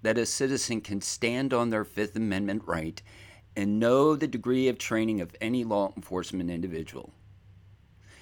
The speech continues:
It is also not reasonable for a private citizen to provide correction to a law enforcement officer who may be incorrectly representing the law. Further,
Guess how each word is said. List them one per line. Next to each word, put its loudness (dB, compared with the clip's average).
It 0
is 6
also 8
not 2
reasonable -4
for -4
a -2
private 0
citizen -6
to -8
provide 2
correction 4
to -2
a 0
law -2
enforcement -8
officer -4
who 2
may 4
be 0
incorrectly -2
representing -4
the -6
law. -2
Further, 2